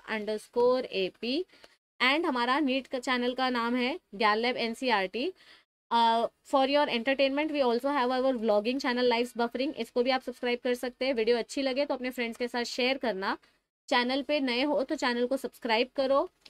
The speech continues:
और लाइक करो, ताकि मुझे भी थोड़ा सा मोटिवेशन मिले। नेक्स्ट अभी मैं कौन सा चैप्टर लाने वाली हूँ, I am planning to take chapter number twelve first। मैंने कुछ और प्लान किया था, but अभी मैं प्लान कर रही हूँ कि पहले मैं चैप्टर नंबर ट्वेल्व ले लूँ, इसके बाद मैं चैप्टर नंबर फ़ाइव ले लूँ इस वीक में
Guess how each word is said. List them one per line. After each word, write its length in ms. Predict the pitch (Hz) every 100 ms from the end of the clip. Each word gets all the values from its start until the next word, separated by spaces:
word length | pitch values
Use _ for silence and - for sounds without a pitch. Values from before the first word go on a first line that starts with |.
| -
और 260 | 233 262
लाइक 280 | 311 247 262
करो, 260 | - 262 277
ताकि 300 | 233 233 269
मुझे 240 | 247 240
भी 80 | 247
थोड़ा 220 | 285 247
सा 120 | 269
मोटिवेशन 520 | 254 240 254 247 262
मिले। 320 | 247 247 254 370 - - _ _
नेक्स्ट 400 | 247 285 - -
अभी 180 | 285 285
मैं 140 | 285 302
कौन 220 | 262 247
सा 120 | 285
चैप्टर 320 | 285 262 -
लाने 280 | 269 262 262
वाली 280 | 262 254 254
हूँ, 180 | 269 277
I 160 | - 240
am 180 | 262 311
planning 420 | 262 220 254 320
to 80 | 311
take 300 | 302 277 269
chapter 340 | - 254 - 247
number 220 | 254 240 262
twelve 320 | 262 233 240
first। 340 | 214 165 - - _ _ _ -
मैंने 220 | 233 240
कुछ 180 | 269 285
और 180 | 240 254
प्लान 260 | 269 233
किया 220 | 233 214 190
था, 160 | 233
but 200 | 254 240
अभी 160 | 240 254
मैं 140 | 262
प्लान 280 | 254 226 233
कर 140 | 254
रही 80 | 240
हूँ 100 | 269
कि 80 | 285
पहले 240 | 254 233
मैं 100 | 247
चैप्टर 320 | 269 247 202 247
नंबर 220 | 247 262
ट्वेल्व 360 | 269 247 262
ले 100 | 247
लूँ, 200 | 202 233 370 - - _ _
इसके 300 | 277 262 - 302
बाद 300 | 233 240 277
मैं 120 | 311
चैप्टर 340 | 302 247 254
नंबर 260 | 254 247 285
फ़ाइव 320 | - 247 226
ले 120 | 196
लूँ 160 | 165 165
इस 220 | 247 269
वीक 260 | 226 202 -
में 140 | 143